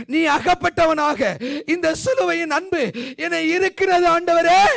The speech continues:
இந்த நேரம் இயேசுவுக்காக நான் சாவுனாலும் பரவாயில்ல, நான் ஒப்பு கொடுத்து ஆகணும் அப்படின்னு சொல்லிட்டு வந்தவனுடைய வாழ்க்கையிலே பாரமும் பாவமும் உன்னை இழுத்து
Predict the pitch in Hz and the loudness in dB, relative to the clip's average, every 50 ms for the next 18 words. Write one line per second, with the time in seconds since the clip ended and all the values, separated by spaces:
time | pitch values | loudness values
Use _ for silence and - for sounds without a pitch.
0 | 440 277 214 160 - _ _ _ _ _ _ _ _ _ _ _ _ _ _ _ | 0 -2 -2 -4 -8 _ _ _ _ _ _ _ _ _ _ _ _ _ _ _
1 | _ _ _ _ _ _ _ _ _ _ _ _ _ _ _ _ _ _ _ _ | _ _ _ _ _ _ _ _ _ _ _ _ _ _ _ _ _ _ _ _
2 | _ _ _ _ 233 247 202 - 160 165 180 175 170 156 139 - _ _ _ _ | _ _ _ _ -16 -10 -8 -6 -4 -2 -2 -2 -2 -4 -6 -8 _ _ _ _
3 | _ _ - - - _ _ 208 196 208 202 - 233 220 214 - - 220 226 226 | _ _ -20 -20 -20 _ _ -2 0 0 -2 -4 -2 -4 -2 -2 0 0 0 0
4 | 226 233 233 226 220 214 - - 208 208 240 254 262 262 262 262 262 262 262 262 | 0 -2 -2 -2 -4 -4 -4 -2 -2 0 2 2 2 0 0 -2 -2 -2 -2 -2
5 | 269 254 254 247 240 240 226 220 190 175 160 147 135 120 - 151 151 165 175 180 | -4 -4 -4 -2 -2 0 -2 -2 -2 -2 -4 -4 -6 -10 -12 -14 -12 -12 -12 -8
6 | - 202 226 262 277 269 269 277 285 - 311 311 320 311 302 311 311 302 - 508 | -4 -2 -2 0 0 2 2 2 2 2 -2 -2 0 0 0 0 -2 -2 -2 0
7 | 480 269 262 294 311 311 277 294 285 269 233 185 143 - 185 180 185 196 - - | 0 0 0 2 0 0 0 -2 -2 -2 -4 -4 -4 -8 -10 -14 -14 -6 -4 -4
8 | 269 - 311 311 320 330 339 339 320 320 320 311 311 320 - 320 294 302 330 349 | -2 0 0 0 0 0 0 -2 -2 0 -2 -2 -2 -4 -4 -2 -2 -2 -2 2
9 | 349 320 330 330 320 320 294 285 285 311 330 320 - 320 302 294 247 202 170 135 | 0 0 2 2 0 0 2 2 2 2 0 0 0 0 0 2 0 0 -4 -6
10 | 185 208 226 233 240 220 226 - 156 143 139 220 247 320 349 359 359 349 330 302 | -8 -12 -10 -10 -12 -14 -16 -20 -14 -4 0 2 4 4 6 6 6 6 4 2
11 | 277 247 226 190 139 113 _ 185 180 - _ _ _ _ - 254 - - - - | 2 0 -2 -4 -4 -10 _ -18 -18 -18 _ _ _ _ 2 4 4 4 2 0
12 | 330 311 277 254 202 147 117 _ _ _ _ _ _ _ _ _ _ _ _ _ | -2 -4 -4 -12 -16 -18 -20 _ _ _ _ _ _ _ _ _ _ _ _ _
13 | _ - 143 151 147 139 156 208 240 269 - - 240 202 | _ -20 -12 -12 -10 -8 -6 -4 -4 -4 -4 -6 -8 -8